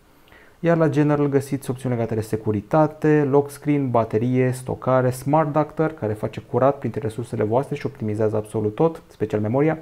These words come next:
gaming. Nu știu dacă știați, dar avem și funcții de gaming, Game Tools, le avem pe acesta. Acestea au de-a face special cu funcții de gen No Disturb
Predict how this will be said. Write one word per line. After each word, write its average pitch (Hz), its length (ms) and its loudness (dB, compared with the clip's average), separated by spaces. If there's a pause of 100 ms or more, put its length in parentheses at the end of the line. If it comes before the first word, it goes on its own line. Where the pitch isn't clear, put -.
(380)
gaming. 131 540 0
Nu 156 100 -4
știu 143 120 -2
dacă 131 140 0
știați, 151 240 0
dar 151 80 2
avem 151 120 2
și 147 80 -6
funcții 165 260 -4
de 185 80 2
gaming, 147 480 2 (100)
Game 143 220 0 (140)
Tools, 165 480 0 (400)
le 117 120 -2
avem 113 180 0
pe 107 80 -2
acesta. 131 560 -2
Acestea 147 560 0
au 139 180 0
de-a 135 100 2
face 131 240 -2
special 127 460 -4
cu 127 220 -2
funcții 123 300 -6
de 110 60 -6
gen 113 160 -4
No 117 180 -2
Disturb 147 560 0